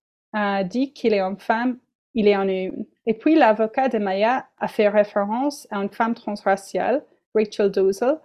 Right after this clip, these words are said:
C'est une femme blanche aux États-Unis qui croit qu'elle est noire.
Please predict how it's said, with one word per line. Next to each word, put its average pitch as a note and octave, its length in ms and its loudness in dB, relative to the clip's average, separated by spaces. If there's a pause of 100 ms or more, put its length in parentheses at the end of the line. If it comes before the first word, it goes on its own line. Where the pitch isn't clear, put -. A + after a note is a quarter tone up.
(340)
C'est - 140 -2
une G#3+ 140 0
femme C4+ 280 2
blanche A3 420 2
aux A3 40 0
États-Unis G#3 760 -2
qui - 180 -20
croit A3+ 220 0
qu'elle G3 240 0
est F#3+ 80 0
noire. F#3 320 -2